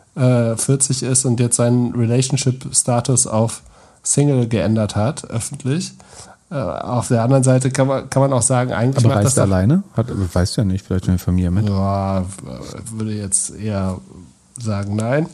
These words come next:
Speaker 1: Aber ja, klar. Äh, das andere, wa-, was man auch sagen könnte, ist, er macht doch eigentlich das, was jeder Milliardär macht. Immer wieder der Sonne hinterherreisen. Also welcher, äh, welcher superreiche, äh,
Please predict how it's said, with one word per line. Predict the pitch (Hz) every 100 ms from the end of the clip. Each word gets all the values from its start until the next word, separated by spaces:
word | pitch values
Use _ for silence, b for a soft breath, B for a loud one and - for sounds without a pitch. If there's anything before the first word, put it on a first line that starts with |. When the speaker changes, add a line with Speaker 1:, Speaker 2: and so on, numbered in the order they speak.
| B B B B - -
Speaker 1:
Aber | 113 104
ja, | 101 107 120 127 131
klar. | 120 110 139 - 123 110 98
Äh, |
das | 120 117
andere, | 135 143 151 151 147 120
wa-, | 131 131
was | 131 127
man | 131
auch | 131
sagen | 147 139 143
könnte, | 147 143 147
ist, | 139 131 143 143
er | 101
macht | 113 123 127
doch | 127
eigentlich | 120 131 127 127 -
das, | 110 120 -
was | 120 -
jeder | 123 131 107
Milliardär | 107 104 95 98 98
macht. | 98 92 92 - - -
Immer | 127 131
wieder | 123 127
der | 120 117
Sonne | 123 135
hinterherreisen. | 113 101 98 101 95 98 95 95 92 - b b b b -
Also | 101 104 101 B B B _
welcher, | 107 117 127 135 127 123 - - 117 120 117 -
äh, |
welcher | 113 120 127 117
superreiche, | 113 131 135 131 127 123 - 104 107 131 131 131 117 120 123 -
äh, | -